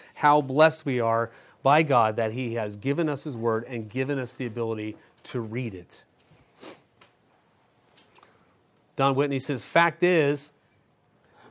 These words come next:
that many," now this is, he, he's talking about, he had been talking about a tribal group they went to visit, and they had no Bibles whatsoever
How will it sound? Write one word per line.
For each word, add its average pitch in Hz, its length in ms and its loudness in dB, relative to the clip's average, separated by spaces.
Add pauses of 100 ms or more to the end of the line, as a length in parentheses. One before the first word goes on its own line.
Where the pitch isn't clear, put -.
that 143 180 2
many," 156 340 2
now 139 240 2
this 139 200 -2
is, 139 160 -4
he, 147 280 -12
he's 143 300 -10
talking 175 400 2
about, 135 440 0 (120)
he 135 140 -8
had 135 80 -6
been 131 120 -6
talking 147 260 -2
about 135 260 -4
a 120 40 -6
tribal 160 400 -2
group 123 220 -8
they 123 120 -6
went 127 200 -6
to 127 60 -6
visit, 123 320 -6
and 131 120 -6
they 123 100 -4
had 120 260 -6
no 131 260 -2
Bibles 135 420 0
whatsoever 117 560 -4